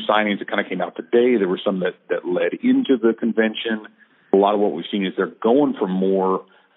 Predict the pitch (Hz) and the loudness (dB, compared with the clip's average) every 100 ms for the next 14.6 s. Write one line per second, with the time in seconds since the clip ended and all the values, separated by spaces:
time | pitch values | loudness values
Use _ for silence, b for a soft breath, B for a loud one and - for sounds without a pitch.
0 | b - - 98 101 95 - - - - | b -14 0 2 2 0 -6 -8 -8 -4
1 | 82 73 76 - 90 82 113 131 92 85 | -2 -2 -6 -8 -8 0 2 2 -2 0
2 | 98 107 107 95 85 92 90 85 85 - | 2 4 4 2 0 0 0 -2 -6 -8
3 | _ _ - 87 101 92 85 82 - 90 | _ _ -4 0 2 2 2 0 0 -2
4 | 87 95 90 90 92 85 85 95 87 87 | -2 -2 0 2 2 2 2 2 2 -4
5 | - 87 - 90 82 - b b b 101 | 0 0 0 -4 -4 -8 b b b 0
6 | 92 - 117 - 113 90 82 - 85 - | 2 2 2 2 0 0 -4 -2 -2 0
7 | 76 76 80 87 78 - 95 95 92 - | -2 -2 -8 -10 -10 -2 2 2 0 0
8 | 90 87 85 - - b b _ 87 92 | 0 2 -2 -8 -20 b b _ -4 -2
9 | 82 98 92 87 92 87 80 - 104 - | -4 -6 -6 -4 -2 -2 -6 -8 -8 -2
10 | 98 104 95 - 104 - 92 90 - b | 0 2 0 -2 -2 -2 -4 -4 -8 b
11 | b b 117 107 - 107 95 95 92 85 | b b 0 0 0 -4 -2 -2 -2 -4
12 | 85 - - b b _ _ 107 104 95 | -6 -8 -16 b b _ _ -2 0 2
13 | 92 92 - _ _ 107 101 - 147 160 | 2 0 -4 _ _ -2 -2 0 2 4
14 | 147 98 - 127 117 | 4 0 0 4 4